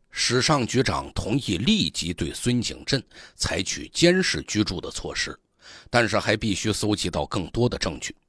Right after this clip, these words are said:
他提出了几点提示：第一，继续补充侦查，同时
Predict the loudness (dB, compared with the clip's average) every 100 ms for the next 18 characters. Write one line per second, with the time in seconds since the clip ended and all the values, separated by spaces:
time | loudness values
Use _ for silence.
0 | _ 2 2 2 2 2 4 4 4 2
1 | 0 -2 -2 2 2 0 -6 _ _ _
2 | _ -6 -4 -2 -2 -4 _ -20 -20 _
3 | 0 2 2 0 0 0 -6 -8 -6 -4
4 | -2 -2 0 0 -2 _ _ -2 0 2
5 | 2